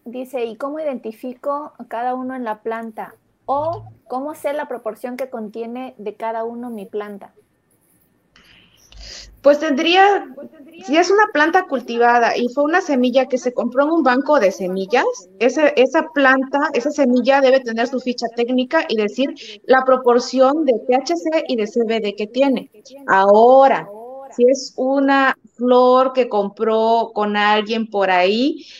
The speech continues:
Speaker 2: este, y le sacó una semilla, es muy difícil que se pueda saber a ciencia cierta si realmente es la cepa que te vendieron,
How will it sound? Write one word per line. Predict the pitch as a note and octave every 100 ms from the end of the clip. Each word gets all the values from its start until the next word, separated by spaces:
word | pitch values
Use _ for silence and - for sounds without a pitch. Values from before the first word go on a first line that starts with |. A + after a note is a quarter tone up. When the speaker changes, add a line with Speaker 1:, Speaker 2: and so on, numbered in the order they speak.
| -
Speaker 2:
este, | - F#3+ F#3+ F#3+ - -
y | A#3 A#3
le | A3+ A3
sacó | G#3+ G3+ A#3
una | B3+ D4+
semilla, | B3 G#3+ A3 C#4+ C#4+
es | A3 A#3+ -
muy | A#3+ A#3+ D4+ E4
difícil | D4+ C4 C#4+ C#4 D#4+ F4
que | E4+
se | A3+ A3
pueda | A3 A#3 A#3+
saber | G#3+ G#3 A#3 -
a | G3
ciencia | G#3+ A3 G#3+ G3+
cierta | F#3+ A3+ A#3+ D#4+ D#4+ - -
si | - B3+
realmente | C4+ F4 E4+ E4+
es | D4+
la | B3
cepa | B3 C4+ C4
que | A#3
te | G3+ G#3
vendieron, | F#3+ G3 A3 C4+ F#4